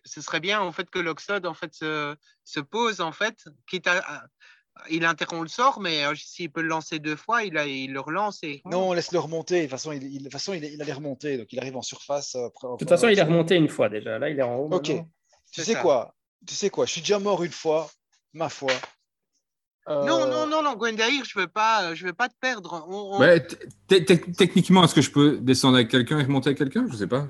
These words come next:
Speaker 4: Je, quel poids je peux porter avec ça, avec ce sort ?
Speaker 2: <sighs> Homme de peu de foi.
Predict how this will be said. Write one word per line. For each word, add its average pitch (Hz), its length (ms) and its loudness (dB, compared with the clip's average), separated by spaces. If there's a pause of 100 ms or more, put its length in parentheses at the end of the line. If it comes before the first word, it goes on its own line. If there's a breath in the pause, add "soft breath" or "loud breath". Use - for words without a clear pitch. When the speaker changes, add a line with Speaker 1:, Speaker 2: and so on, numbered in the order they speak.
(100)
Speaker 4:
Je, 110 180 -12
quel 117 160 -2
poids 123 180 0
je - 120 -4
peux 98 140 -6
porter 98 340 -6
avec 98 180 -6
ça, 92 100 -10
avec 90 220 -12
ce - 120 -14
sort ? - 240 -12 (160)
Speaker 2:
<sighs> - 1400 -8
Homme 170 400 -4
de 160 140 0
peu 165 260 -2
de 160 100 -4
foi. 123 420 -10